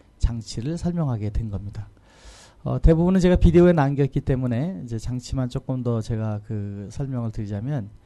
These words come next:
어, 이렇게, 어, 그 강의 장치들이, 예, 제가 조금 더 크게, 예,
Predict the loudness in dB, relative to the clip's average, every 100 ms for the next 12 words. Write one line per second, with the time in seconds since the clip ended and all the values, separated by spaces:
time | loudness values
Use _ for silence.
0 | _ _ _ _ -10 -6 -4 -2 -2 0
1 | -2 -4 -10 _ _ _ _ _ -10 -6
2 | -4 -6 -8 -8 -4 -2 -2 -2 -4 -8
3 | -6 -4 -2 -2 -2 -4 -10 -8 -4 -4
4 | -4 -6 -4 -2 -2 -6 -12 _ _ _
5 | _ -12 -10 -8 -8 -8 -10 -12 -10 -4
6 | -2 -4 -6 -8 -4 -6 -6 -12 _ _
7 | -14 -10 -10